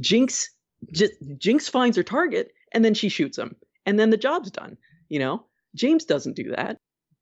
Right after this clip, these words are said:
Jinx has a, one approach to get into the secret lab that sucks out your bone marrow and puts in new bone marrow.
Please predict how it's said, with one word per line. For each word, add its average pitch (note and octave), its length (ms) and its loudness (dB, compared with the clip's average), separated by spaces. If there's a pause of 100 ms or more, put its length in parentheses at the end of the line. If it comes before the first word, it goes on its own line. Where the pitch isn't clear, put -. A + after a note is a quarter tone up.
Jinx - 480 -2
has C#3+ 300 -2
a, E3+ 80 4
one F3+ 300 0
approach - 480 -4
to E3+ 80 -4
get C3 200 -2
into C#3 160 -6
the C#3 120 -2
secret C3+ 480 -2
lab D3+ 300 2
that C3 140 -4
sucks - 220 -4
out C3+ 140 0
your D3 100 -6
bone G3+ 200 2
marrow C3 260 -2
and C3+ 80 -8
puts - 220 -6
in F#3 100 2
new C4 160 4
bone A#2 240 0
marrow. - 400 -4